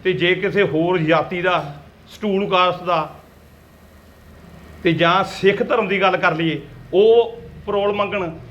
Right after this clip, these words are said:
ਤੇ ਉਹਨਾਂ ਨੂੰ ਬੱਤੀ, ਬੱਤੀ, ਪੈਂਤੀ, ਪੈਂਤੀ ਸਾਲ ਹੋ ਗਏ, ਉਹ ਜੇਲ੍ਹਾਂ 'ਚ ਬੈਠੇ ਆ।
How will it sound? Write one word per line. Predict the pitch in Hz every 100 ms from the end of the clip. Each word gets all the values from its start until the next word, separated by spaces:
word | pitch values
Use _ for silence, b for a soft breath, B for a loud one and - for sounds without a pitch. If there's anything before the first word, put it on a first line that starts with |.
| -
ਤੇ | 180 165
ਉਹਨਾਂ | 185 202 196
ਨੂੰ | 190
ਬੱਤੀ, | 156 160 185
ਬੱਤੀ, | 185 190
ਪੈਂਤੀ, | 170 175 165 175
ਪੈਂਤੀ | 185 165 185
ਸਾਲ | 165 165
ਹੋ | 156 156
ਗਏ, | 151 135 B B
ਉਹ | 170 156
ਜੇਲ੍ਹਾਂ | 143 180 214
'ਚ |
ਬੈਠੇ | 175 143 147
ਆ। | 143